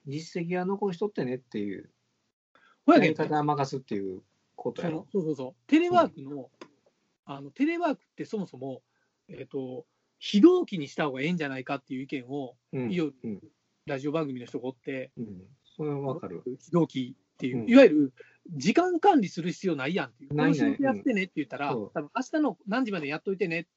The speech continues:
Speaker 2: 言ったら、
Speaker 1: そうそう。うん。
Speaker 2: それまで夜中だろうが朝だろうが、やればいいだけの話で。
Speaker 1: うん。やればいい。うん。の、納期切って、
Speaker 2: そう。
Speaker 1: あとやけん、もうほんと生活主義みたいになるよね。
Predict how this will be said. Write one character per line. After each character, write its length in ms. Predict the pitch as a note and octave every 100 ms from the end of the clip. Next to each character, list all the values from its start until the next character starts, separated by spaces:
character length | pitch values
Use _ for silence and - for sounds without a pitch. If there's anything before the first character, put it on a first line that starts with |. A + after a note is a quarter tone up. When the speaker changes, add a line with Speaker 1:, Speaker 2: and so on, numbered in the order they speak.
| -
Speaker 2:
言 100 | C#3
っ 20 |
た 140 | -
ら、 120 | E3 F#3+
Speaker 1:
そ 60 |
う 20 | F#2+
そ 60 | - _ _ -
う。 40 |
う 20 |
ん。 40 | A#3+
Speaker 2:
そ 60 |
れ 80 | D#4
ま 100 | E4
で 80 | C4+ F3 A3
夜 140 | A3+
中 180 | C#4+ C4
だ 100 | F3+
ろ 80 | D3+
う 60 |
が 160 | C3 B2+
朝 180 | C#3 F3+
だ 100 | C#3+
ろ 100 | A#2+
う 40 |
が、 240 | A#2+ B2 - _
や 120 | D#3+
れ 80 | A3+
ば 100 | D#3
い 80 | A2
い 20 |
だ 120 | C#3
け 60 | -
の 60 | _ _
話 80 | A#2
で。 60 |
Speaker 1:
う 40 | E3+
ん。 20 |
や 60 | B2+
れ 140 | G#2+
ば 60 | A#2
い 20 |
い。 20 |
う 40 |
ん。 80 | G2+ - _
の、 220 | F#3+ G3+ G3+
納 200 | A3 E3+
期 140 | C3
切 200 | - B2
っ 40 | -
て、 280 | C#3+ C3+ C3+
Speaker 2:
そ 40 |
う。 40 | - _
Speaker 1:
あ 100 | -
と 100 | C#3
や 80 | D#3+
け 60 | B2+
ん、 40 |
も 60 | A#2+
う 40 |
ほ 100 | E3
ん 40 | F#3
と 80 |
生 180 | E3 C#3+
活 180 | C3+ C3
主 40 |
義 60 | C3
み 80 | A2
た 80 | F#2+
い 20 |
に 60 |
な 60 | F2+
る 60 | F#2
よ 100 | E2+
ね。 140 | D#2+